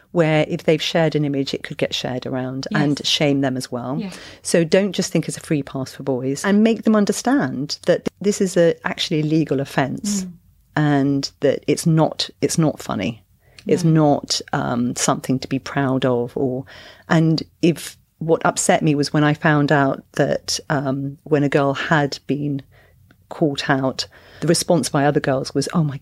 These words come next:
Speaker 1: God, she's so, you know, why would you do
Speaker 2: Yes.
Speaker 1: that? What a, you know, what a slut, whatever."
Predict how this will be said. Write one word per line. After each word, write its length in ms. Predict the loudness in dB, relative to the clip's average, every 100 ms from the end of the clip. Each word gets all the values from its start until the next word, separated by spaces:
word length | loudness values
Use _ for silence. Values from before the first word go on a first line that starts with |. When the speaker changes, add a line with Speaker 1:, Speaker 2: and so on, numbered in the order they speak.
| _
Speaker 1:
God, 300 | -2 -2 -4
she's 220 | -2 -2
so, 220 | 0 2
you 200 | 2 2
know, 80 | 2
why 300 | 2 2 2
would 180 | 2 0
you 80 | -2
do 160 | 0
Speaker 2:
Yes. 80 | 2
Speaker 1:
that? 320 | 4 2 0
What 220 | 0 0 2
a, 140 | 0 -4 -4
you 80 |
know, 120 | 0 0
what 200 | -2 -4
a 60 |
slut, 440 | -6 -8 -6 -6 0
whatever." 400 | 0 0 -2